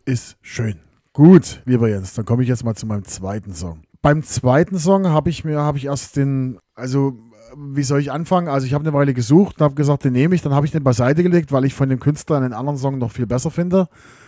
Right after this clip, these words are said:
Aber ich hab mir gedacht, nee, nimmst du jetzt, vielleicht nimmst du Jens die irgendwann mal weg, des-, deshalb gleich. So, wir sind auf Platz einundsiebzig am Tag. Der Song erreichte Platz fünfundfünfzig in Deutschland. Vier Millionen verkaufte Tonträger. Wir reden über den Künstler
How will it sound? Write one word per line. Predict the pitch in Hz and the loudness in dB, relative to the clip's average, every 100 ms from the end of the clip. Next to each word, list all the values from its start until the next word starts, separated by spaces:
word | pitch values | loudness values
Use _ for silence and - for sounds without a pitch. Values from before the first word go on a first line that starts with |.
| - | -8
Aber | 120 143 156 | 4 6 6
ich | 147 | 6
hab | 147 | 2
mir | |
gedacht, | 139 131 127 - - | 2 2 2 0 -2
nee, | 120 143 147 | 2 4 4
nimmst | 131 147 - | 2 0 0
du | 160 | 2
jetzt, | 156 - 160 | 2 2 -2
vielleicht | 139 120 120 120 | -2 -2 -2 -2
nimmst | 131 120 | -4 -4
du | 110 | -4
Jens | 113 131 | -4 -2
die | 147 | 2
irgendwann | 131 135 135 | 4 4 2
mal | 127 | 2
weg, | 131 - | 0 -2
des-, | 127 113 - 82 92 113 - | -4 -2 -4 -10 -8 -8 -2
deshalb | 135 110 92 | 0 0 -2
gleich. | 90 71 90 _ | -8 -12 -14 _
So, | - 92 | -8 -6
wir | 98 | -2
sind | 127 | -2
auf | 147 - | -2 -2
Platz | 127 - | -6 -4
einundsiebzig | 117 117 101 - - 90 | -6 -4 -6 -8 -12 -14
am | 87 | -14
Tag. | 76 - _ _ - - - | -16 -20 _ _ -20 -12 -6
Der | |
Song | 110 151 | 0 0
erreichte | 147 127 139 117 | 2 0 0 -2
Platz | 117 135 - | 0 -2 -2
fünfundfünfzig | 139 139 127 127 123 127 120 | -2 -2 0 -2 -2 -6 -6
in | |
Deutschland. | 95 76 - 80 67 - _ _ _ | -6 -8 -8 -12 -14 -20 _ _ _
Vier | - - 139 165 147 | -20 -6 2 4 4
Millionen | - 120 113 120 123 | -2 0 0 0 -2
verkaufte | 110 104 101 - | -6 -4 -4 -4
Tonträger. | - 92 90 85 85 | -6 -6 -4 -8 -6
Wir | 90 | -4
reden | 101 139 | -2 -2
über | 143 110 | -2 -4
den | 104 | -4
Künstler | - 139 - 180 180 | -4 -6 -2 -2 -2